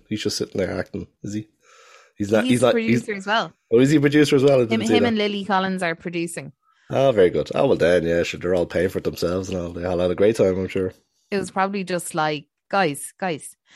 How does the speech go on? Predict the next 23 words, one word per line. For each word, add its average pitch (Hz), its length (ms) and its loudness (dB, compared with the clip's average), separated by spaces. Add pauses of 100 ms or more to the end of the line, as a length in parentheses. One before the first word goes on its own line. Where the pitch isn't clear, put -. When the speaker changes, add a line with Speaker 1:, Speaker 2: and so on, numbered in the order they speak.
(180)
Speaker 2:
But 220 100 0
actually, 226 380 -2
McDowell 214 640 -2
and, 190 400 0
uh, 170 340 0
Segel 180 720 -6 (360)
did 175 360 -4
that 165 260 0 (520)
film 160 380 -4
together 160 440 -6
as 147 160 -8
well, 156 420 -2 (560)
um, 151 760 -8 (420)
where 165 540 -10
he's - 380 -18
kind 170 300 -12
of 160 200 -16
like, 156 280 -14 (320)
it's - 200 -20
sort 208 160 -14
of 208 140 -14
a 185 100 -14
real, 180 500 -8